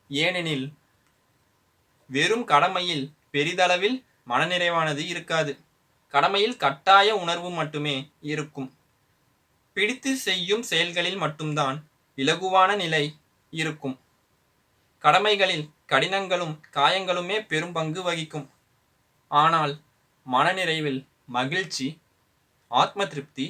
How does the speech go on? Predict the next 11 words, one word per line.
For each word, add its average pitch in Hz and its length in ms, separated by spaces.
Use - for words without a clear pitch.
அமைதி 160 460
மற்றும் 151 400
அடக்கமானது 156 800
ஆர்ப்பரிக்கும். 165 680
இதில் 165 320
எதை 151 300
கையில் 180 320
எடுக்க 175 280
வேண்டும் 170 400
என்ற 175 280
முடிவானது 156 640